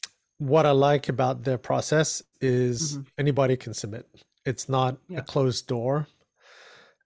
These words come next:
Speaker 1: and it's very transparent. Um, they give feedback on what your votes actually were.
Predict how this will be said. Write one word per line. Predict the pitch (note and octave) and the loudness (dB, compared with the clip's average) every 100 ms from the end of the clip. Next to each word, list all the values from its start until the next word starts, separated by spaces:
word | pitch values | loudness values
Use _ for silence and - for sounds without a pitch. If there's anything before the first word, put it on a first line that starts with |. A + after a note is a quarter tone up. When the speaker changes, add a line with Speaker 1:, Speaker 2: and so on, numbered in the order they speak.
| _ | _
Speaker 1:
and | C#3+ B2 A#2 D3+ _ | -2 -2 -2 -6 _
it's | C3 A#2 - | -8 -8 0
very | D3 C3+ | 2 2
transparent. | - C3 A#2 - A#2 A2+ A2 F3 - _ _ _ _ _ | -2 -4 -6 -8 -6 -6 -8 -14 -18 _ _ _ _ _
Um, | A#2 A2 G#2+ G#2+ A2 - _ _ _ | -10 -8 -10 -12 -14 -18 _ _ _
they | A#2+ A2 | -6 -6
give | - C3 B2+ A#2+ - - _ _ | 0 2 2 0 -6 -20 _ _
feedback | - C#3+ B2+ C3 A#2 - - | -2 -2 0 0 0 -4 -10
on | A#2+ A2+ A2+ | -10 -8 -6
what | A#2+ D3 | -6 -6
your | B2 | -6
votes | A2 B2 A#2+ - - - | -6 -6 -6 -10 -14 -10
actually | A#2 - A#2+ A#2+ _ _ | -10 -6 -8 -8 _ _
were. | B2+ C3 C#3 E3 | -2 0 2 0